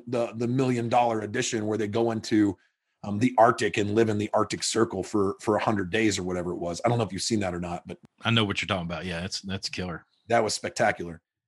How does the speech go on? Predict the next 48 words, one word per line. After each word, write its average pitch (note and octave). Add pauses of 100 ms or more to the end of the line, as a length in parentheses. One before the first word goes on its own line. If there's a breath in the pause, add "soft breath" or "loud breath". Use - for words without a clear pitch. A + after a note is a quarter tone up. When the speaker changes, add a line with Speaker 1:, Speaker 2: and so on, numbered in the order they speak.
(400)
Speaker 1:
You F3
know, F#3+
the F3
fact G#3+
of -
the G#3+
matter F3
is, F3
is C3
that C#3
if C3+
you, C#3
if A#2
you C#3
recognize D3+
that B2+
you're A#2
not A#2
a A#2
victim A#2
to -
your G2+
circumstance, G#2+
if A2+
you A#2
recognize B2+
and A2+
you're A#2
unwilling B2+
to A#2
accept A#2
being A2+
a -
victim G#2+
to -
the G#2
situation A2
you G2
find B2+
yourself A2+
in, G2+
then G#2+
you A2+
shift -
from A2
victim A2
to -
creator. G2